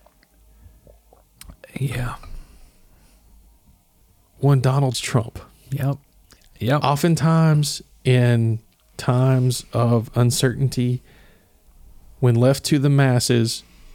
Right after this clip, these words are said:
Speaker 2: people will tend to fa-, and this is historical, it's not just me, people,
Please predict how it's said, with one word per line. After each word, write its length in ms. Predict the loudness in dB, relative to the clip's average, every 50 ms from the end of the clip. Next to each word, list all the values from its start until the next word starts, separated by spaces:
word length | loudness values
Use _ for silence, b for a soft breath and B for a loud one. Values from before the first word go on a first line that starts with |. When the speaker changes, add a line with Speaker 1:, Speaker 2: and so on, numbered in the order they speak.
| b b b b _ _ _ _ -20 _ _ -4
Speaker 2:
people 460 | -2 -2 0 0 0 2 2 2 2
will 160 | 0 0 -2
tend 400 | -2 -2 -2 0 0 0 0 -2
to 100 | -4 -8
fa-, 300 | -6 -4 -2 -2 -2 0 0
and 140 | 0 0 0
this 180 | 0 0 0
is 180 | -2 -2 -2 -2
historical, 640 | -4 -4 -2 0 0 0 0 0 -2 -2 -4 -4
it's 160 | -4 -4 -2
not 200 | -2 -2 -2 -2
just 300 | -2 -2 -4 -4 -6 -10 -16 -20 -8 -4
me, 340 | -2 0 0 0 -2 -2 B B B B B B B B B B B _
people, 500 | -6 -6 -4 -2 -2 -2 -2 0 -2 -4